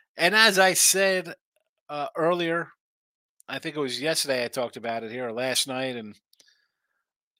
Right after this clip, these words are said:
if you're, if y-, if you think that Belichick's gonna come to Dallas, you are nuts. There is no way he's coming here.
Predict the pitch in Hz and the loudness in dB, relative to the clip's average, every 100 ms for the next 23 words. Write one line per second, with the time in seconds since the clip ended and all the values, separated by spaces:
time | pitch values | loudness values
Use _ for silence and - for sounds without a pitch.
0 | 78 _ 80 101 - _ 131 - 135 180 | -20 _ -20 -20 -20 _ -14 -12 -4 -2
1 | 196 - _ 139 123 131 143 156 139 98 | -2 -4 _ -10 -10 -12 -16 -18 -20 -20
2 | _ _ 156 226 - - 190 190 135 113 | _ _ -8 -8 -8 2 4 4 0 -2
3 | _ 139 160 156 143 - 151 135 143 131 | _ 4 6 4 0 0 -2 -4 -6 -6
4 | 113 110 127 110 98 - - _ _ 110 | -8 -2 0 0 0 -2 -4 _ _ -12
5 | 143 160 117 104 95 - - _ 98 104 | -4 -2 0 0 -4 -8 -20 _ -16 -12
6 | 110 151 - - - - - _ _ _ | 6 6 8 4 2 0 -6 _ _ _
7 | _ _ - _ - _ - _ - 170 | _ _ -20 _ -20 _ -20 _ 0 6
8 | 196 170 180 196 180 190 185 170 - - | 6 6 6 6 6 6 4 2 0 0
9 | 107 95 85 | -4 -8 -18